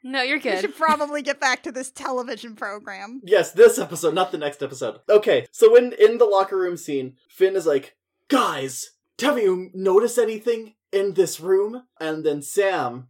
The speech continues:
Speaker 3: a lovely himbo, outstanding heterosexual, he's like, "Dude, you finally dropped the last five pounds." And they start a slow clap.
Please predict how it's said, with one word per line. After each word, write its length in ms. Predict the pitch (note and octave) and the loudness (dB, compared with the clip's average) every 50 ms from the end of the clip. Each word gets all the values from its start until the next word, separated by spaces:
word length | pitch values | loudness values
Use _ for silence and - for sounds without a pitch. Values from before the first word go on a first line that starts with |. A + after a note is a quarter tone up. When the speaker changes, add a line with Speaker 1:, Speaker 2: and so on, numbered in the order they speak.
| _ _ | _ _
Speaker 3:
a 60 | - | -10
lovely 360 | C3+ D#3 E3+ E3 D#3 D#3 C#3 | -6 -4 -4 -4 -4 -6 -6
himbo, 420 | B2+ C#3+ B2+ A#2 G#2+ A2+ G#2+ G#2 - _ B2+ | -6 -8 -12 -10 -8 -8 -8 -8 -10 _ -10
outstanding 460 | C3+ C#3 - - G3 F#3 F3+ E3 D3 | -10 -10 -2 -2 0 0 0 -2 -6
heterosexual, 680 | D3 C3+ A#2 A#2 A2 - B2+ A2 G#2 - - G#2 G2 | -6 -8 -8 -8 -10 -10 -12 -12 -12 -12 -14 -14 -14
he's 140 | C3+ C#3 B2+ | -14 -12 -10
like, 180 | B2 A2 - _ _ _ _ _ _ | -10 -12 -12 _ _ _ _ _ _
"Dude, 360 | - D4+ C#4+ A#3 G3+ D3 C#3+ | -8 -4 -2 0 -2 -2 -2
you 120 | F#3+ C4 A#3+ | -6 -8 -8
finally 360 | - - D#3 C#3 C3+ C#3+ C#3+ | -8 -12 -14 -12 -10 -10 -10
dropped 300 | C3 F3+ F#3+ F#3+ G3 - | -10 -10 -10 -12 -10 -8
the 100 | D3+ C#3 | -8 -8
last 360 | C3+ E3 G3+ A3+ A#3 A#3 - - | -8 -8 -8 -8 -8 -8 -10 -10
five 460 | - G3 G3 G#3 G#3 G#3+ G#3 - - | -8 -8 -6 -6 -6 -8 -8 -8 -12
pounds." 580 | G3 G3 F3 E3 D3 B2+ G#2+ G2+ G2 F#2+ - - - | -12 -12 -10 -10 -10 -10 -12 -14 -16 -18 -20 -18 -14
And 140 | C#3 C#3+ C3+ | -10 -8 -6
they 60 | C3 | -6
start 260 | B2+ - D3 C3 B2 B2 | -6 -6 -6 -6 -6 -6
a 40 | |
slow 240 | A#2+ - - A#2 A2 | -8 -10 -10 -10 -10
clap. 340 | - - G#2 F2+ E2 - _ | -10 -12 -14 -14 -14 -18 _